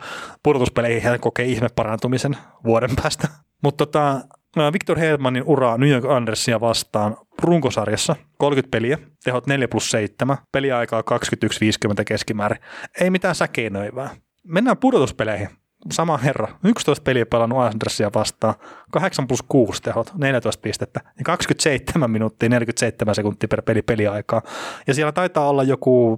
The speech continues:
olisiko se pari jatkoaikaa tai joku, mutta jatkoajalla Hedman on kuitenkin tehnyt voittomaalin myös, yksi noista kahdeksasta. Niin onko tää nyt silleen, että tää Norris-finalisti, mikä ilmeisesti Väyryllä saa nyt Norris-finalistipaikkansa, niin se on nyt kuitenkin sitten taas se ratkaiseva pelaaja tuossa Tampan porukassa.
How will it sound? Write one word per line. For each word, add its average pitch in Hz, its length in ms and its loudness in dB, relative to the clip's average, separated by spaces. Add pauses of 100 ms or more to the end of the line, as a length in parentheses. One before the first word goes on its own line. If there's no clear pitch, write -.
(320)
olisiko 135 200 0
se 131 60 6
pari 143 280 0
jatkoaikaa 107 680 2
tai 110 200 0
joku, 110 160 0
mutta 120 220 0
jatkoajalla 127 560 2
Hedman 123 260 -2
on 113 80 -2
kuitenkin 117 320 0
tehnyt 117 360 -2
voittomaalin 107 640 0
myös, 117 280 -2 (100)
yksi 117 200 2
noista 113 160 -4
kahdeksasta. 110 640 -4 (140)
Niin 117 260 2 (220)
onko 190 160 2
tää 202 100 2
nyt 208 120 0
silleen, 170 340 4
että 160 360 0 (260)
tää 151 140 2
Norris-finalisti, 135 1040 0
mikä 127 200 0
ilmeisesti 127 500 2
Väyryllä 117 380 2
saa 117 160 0
nyt 113 140 -6
Norris-finalistipaikkansa, 113 1080 0
niin 104 180 -4 (160)
se - 120 -4
on 139 160 0
nyt 135 80 -2
kuitenkin 135 380 2
sitten 127 340 -2 (100)
taas 123 400 2 (260)
se 180 100 0
ratkaiseva 117 440 -2
pelaaja 104 280 2
tuossa - 200 -6
Tampan 110 300 0
porukassa. 107 500 -2